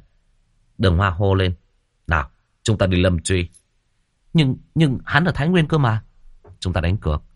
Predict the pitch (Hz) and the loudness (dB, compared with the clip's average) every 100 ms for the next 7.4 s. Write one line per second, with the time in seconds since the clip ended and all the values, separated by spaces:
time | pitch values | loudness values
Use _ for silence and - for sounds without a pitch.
0 | _ _ _ - 101 101 113 104 147 143 | _ _ _ -2 -2 2 2 2 -2 0
1 | 113 95 76 87 127 117 113 82 110 92 | -2 -2 -4 -4 -4 -4 -4 -2 -2 -2
2 | 78 76 - 107 - 69 64 69 78 101 | -2 -4 -4 -6 -4 -6 -6 -6 -4 -6
3 | - - - 90 92 110 135 95 - 95 | -8 -12 -6 -2 2 2 2 -2 -4 -6
4 | 92 _ _ _ _ _ _ _ - - | -6 _ _ _ _ _ _ _ -10 -6
5 | 127 113 - _ _ _ _ _ _ - | -2 -4 -6 _ _ _ _ _ _ -4
6 | 165 - - 131 147 120 117 160 139 107 | -2 -2 -2 -2 0 -2 -2 -2 -2 -2
7 | 113 120 151 127 | -4 -2 -2 -2